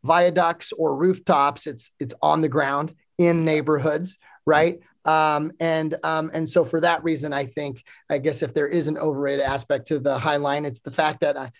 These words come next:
I think it's really neat. I'm glad they did it. I'd like, I'm looking forward to seeing it next time I go to New York, but,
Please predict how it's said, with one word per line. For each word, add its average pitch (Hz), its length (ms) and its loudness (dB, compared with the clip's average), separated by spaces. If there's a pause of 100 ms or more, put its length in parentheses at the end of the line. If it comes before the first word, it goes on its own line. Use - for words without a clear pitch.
I 226 80 2
think 220 140 4
it's - 140 -4
really 160 260 4
neat. 190 220 0
I'm 143 140 0
glad 143 260 2
they 123 100 -4
did 151 200 0
it. 185 220 -2
I'd 143 220 -2
like, 143 200 0
I'm 151 160 0
looking 160 200 0
forward 156 220 2
to 120 60 -6
seeing 180 220 0
it 147 60 0
next 139 180 -4
time 151 180 0
I 143 60 0
go 143 120 0
to 135 120 -2
New 139 120 -4
York, 143 460 2
but, 139 300 0